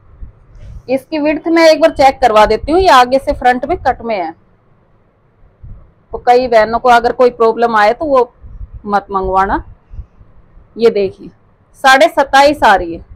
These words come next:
अगर खींच के लेते, खींचने की तो खैर जरूरत है ही नहीं, Normal जो आ रहा है साढ़े सत्ताईस आ रही है इसकी चौड़ाई,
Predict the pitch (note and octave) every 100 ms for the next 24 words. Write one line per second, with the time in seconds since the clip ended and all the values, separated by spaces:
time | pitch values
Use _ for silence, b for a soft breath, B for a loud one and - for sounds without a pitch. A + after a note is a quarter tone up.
0 | - - - - - - - _ _ _
1 | - - - - A#3+ B3 C#4+ C#4 - B3+
2 | C4+ D#4+ D#4 D4+ D#4+ D#4+ C#4+ C#4+ D4 D4+
3 | D4 D4 C4 C4+ C#4 C#4 A3 G#3 A#3 A#3+
4 | D#4+ - A#3+ C4+ D4 E4+ E4 E4 C4+ B3+
5 | E4 F4 D4+ E4 C#4+ C4+ C4 C#4 C4+ A3+
6 | A3+ A#3 C4 C4+ D4+ C4+ B3 A#3+